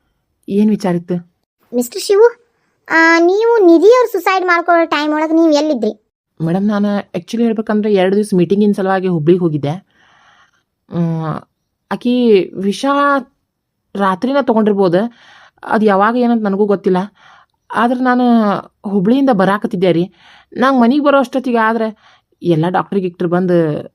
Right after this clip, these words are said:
Speaker 1: ನಿಧಿನ್ ಚೆಕ್ ಮಾಡಿ ಆಕಿ ಇಲ್ಲ ಅಂತ ಹೇಳ್ತೀರಿ ಮೇಡಮ್.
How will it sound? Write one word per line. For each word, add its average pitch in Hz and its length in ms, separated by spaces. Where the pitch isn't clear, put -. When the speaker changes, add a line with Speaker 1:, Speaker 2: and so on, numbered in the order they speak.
Speaker 1:
ನಿಧಿನ್ 175 340
ಚೆಕ್ 170 240
ಮಾಡಿ 165 240
ಆಕಿ 170 440
ಇಲ್ಲ 208 200
ಅಂತ 185 240
ಹೇಳ್ತೀರಿ 156 380
ಮೇಡಮ್. 147 260